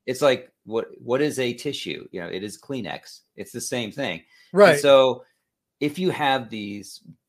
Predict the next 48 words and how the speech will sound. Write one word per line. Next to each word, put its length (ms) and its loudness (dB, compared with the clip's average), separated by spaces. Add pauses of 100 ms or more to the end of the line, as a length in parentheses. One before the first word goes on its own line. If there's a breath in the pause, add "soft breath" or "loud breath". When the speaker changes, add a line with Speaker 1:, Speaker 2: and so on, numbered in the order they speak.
(1080)
Speaker 1:
you 80 -14
know, 140 -12
some 200 -6
of 120 -8
her 120 -10
hand 320 -8
gestures, 500 -12
if 100 -20
you 100 -18
watch 220 -14
this 140 -20
video, 500 -10
maybe 160 -12
we 60 -12
can, 180 -18 (120)
I, 120 -2
I 80 -2
have 180 0
the 80 -8
Speaker 2:
Oh, 120 -4
Speaker 1:
tweet, 60 -6
Speaker 2:
yeah, 140 6
Speaker 1:
I 80 4
Speaker 2:
yeah, 80 0
Speaker 1:
can 80 -6
Speaker 2:
br-, 100 -6
Speaker 1:
put 100 -6
it, 120 -4
Speaker 2:
s-, 120 -4
s-, 60 -2
Speaker 1:
I 60 2
can 220 -12
Speaker 2:
yeah, 140 2
Speaker 1:
put 100 0
Speaker 2:
bring 180 0
Speaker 1:
it 80 -2
Speaker 2:
it 20 -
Speaker 1:
in 60 -10
Speaker 2:
to 40 -6
me. 60 -4
Speaker 1:
there. 220 -4
Speaker 2:
I'll, 160 -10 (520 soft breath)
Speaker 1:
Um, 80 4
Speaker 2:
I'll 80 -6
share 160 -4
it. 60 -4
Speaker 1:
and, 180 0
like, 340 -2